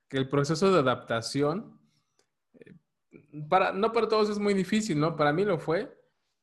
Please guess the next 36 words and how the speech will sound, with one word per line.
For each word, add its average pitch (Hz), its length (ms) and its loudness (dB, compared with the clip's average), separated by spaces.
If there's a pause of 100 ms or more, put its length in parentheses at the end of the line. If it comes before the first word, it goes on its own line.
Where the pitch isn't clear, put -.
supongo 170 360 -2
que 156 80 -14
para 127 220 -2
ti 147 120 -4
también 139 380 -2
a 143 80 2
lo 131 80 0
mejor, 143 500 -8 (680)
pero 143 560 2 (320)
salir 170 540 0
de 226 100 -2
la 185 100 0
burbuja 147 420 -2
de 170 80 2
la 139 100 -2
misión 147 720 -8 (360)
es 143 140 -10
como 196 220 -4
sacar 151 280 -2
a 165 40 0
un 156 160 -8
pez 165 220 0
del 151 200 0
agua 156 360 2
y 131 100 -4
que 135 120 -8
el 131 120 -6
pez 143 240 -4
aprenda 147 440 -2
a 143 40 2
respirar 131 880 -6 (540)
y 127 100 -8
a 120 160 -6
caminar, 123 680 -8
es 143 180 -8
así. 143 400 -6